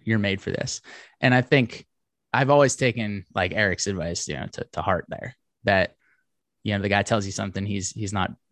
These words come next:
B S ing you, you know, he's, he's setting you up for, "Hey, you should, you should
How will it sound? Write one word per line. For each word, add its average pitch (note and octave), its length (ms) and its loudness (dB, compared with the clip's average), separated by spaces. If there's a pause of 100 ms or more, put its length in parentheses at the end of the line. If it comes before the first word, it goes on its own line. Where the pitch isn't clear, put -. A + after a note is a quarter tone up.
B G#2 120 4
S F#2+ 200 2
ing F#2 100 -4
you, F2+ 80 -2
you G2 200 -4
know, F#2 140 -4
he's, F#2+ 300 -6
he's - 280 -8
setting - 280 -2
you G2 80 -2
up - 120 -6
for, F#2+ 340 -4 (520)
"Hey, G2 160 0
you G2+ 200 0
should, G2 260 -2
you B2 140 0
should A2 220 -4